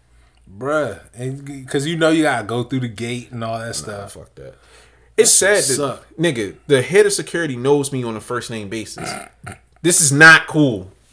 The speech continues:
Speaker 2: Nah, fuck, nah, fuck.
Speaker 1: I was sitting in that little tunnel for, like, an hour. Like, "Y'all better find my shit. I ain't playing."
Speaker 2: Nah, they called me up. It was like, "Mister Ford? Yeah, we got it.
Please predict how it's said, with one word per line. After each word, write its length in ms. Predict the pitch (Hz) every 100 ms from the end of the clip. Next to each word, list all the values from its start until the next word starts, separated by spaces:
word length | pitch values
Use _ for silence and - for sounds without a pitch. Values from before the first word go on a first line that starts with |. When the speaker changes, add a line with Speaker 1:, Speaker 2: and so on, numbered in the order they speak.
| _
Speaker 2:
Nah, 260 | 131 139 110
fuck, 260 | - -
nah, 140 | 92 82
fuck. 320 | 71 - - 135
Speaker 1:
I 80 | 170
was 180 | 135
sitting 220 | - 143 135
in 80 |
that 180 | 127 151
little 220 | 143 113
tunnel 320 | - 151 139 113
for, 100 | 110
like, 160 | 101
an 120 | 87 71
hour. 360 | 123 127 110
Like, 200 | 98 95
"Y'all 200 | 107 131
better 180 | 135 110
find 320 | - 127 131
my 140 | 120 120
shit. 340 | - - - _
I 180 | - 131
ain't 180 | 110 98
playing." 400 | 131 127 101 80 120
Speaker 2:
Nah, 180 | 120
they 120 | 113 135
called 220 | 143 117
me 80 | 113
up. 40 |
It 20 | 107
was 80 |
like, 100 | 110
"Mister 220 | 131 135 151
Ford? 360 | 165 175 175 - _ _ _
Yeah, 240 | - 113 104
we 100 | 113
got 240 | 95 95
it. 100 | -